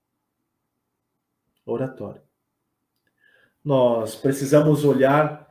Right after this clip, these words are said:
para a nossa comunidade e pensar como Dom Bosco. O que que eu faço aqui que fascina mais do que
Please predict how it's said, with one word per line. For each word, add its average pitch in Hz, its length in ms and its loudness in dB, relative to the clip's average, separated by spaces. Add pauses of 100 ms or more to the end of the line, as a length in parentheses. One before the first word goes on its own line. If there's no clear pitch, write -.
(260)
para 139 180 2
a - 20 2
nossa 151 300 0
comunidade 139 720 -2
e 156 80 -8
pensar 170 440 -2
como 170 220 -2
Dom 160 180 -2
Bosco. 143 540 -2 (540)
O 175 160 -8
que 320 160 0
que 302 120 0
eu 233 100 4
faço - 460 -8
aqui 208 220 -12
que 214 180 -16
fascina 208 720 -6
mais 180 600 -6 (400)
do 156 200 -10
que 175 460 -8